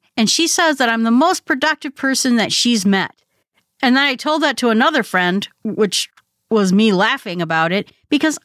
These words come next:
I'm not a very productive person. Because I have all these things in my brain that say,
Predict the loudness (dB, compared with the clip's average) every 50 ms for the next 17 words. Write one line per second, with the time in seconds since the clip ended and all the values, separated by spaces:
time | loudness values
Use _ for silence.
0 | _ -2 0 2 2 2 2 2 2 2 2 2 0 0 -2 -2 0 0 0 0
1 | 0 -2 -2 -2 -2 -2 -2 -6 -8 -2 0 0 0 2 0 0 -2 -2 -4 -6
2 | -10 _ -16 _ _ _ _ -2 -2 -2 0 0 -2 -2 -2 -6 -12 _ _ _
3 | -6 -4 -4 -2 -2 0 2 2 0 0 -2 0 2 2 2 2 2 2 0 0
4 | 2 0 2 2 4 4 4 4 2 2 2 2 2 2 2 2 2 0 0 -2
5 | -2 -2 0 2 2 2 0 0 -2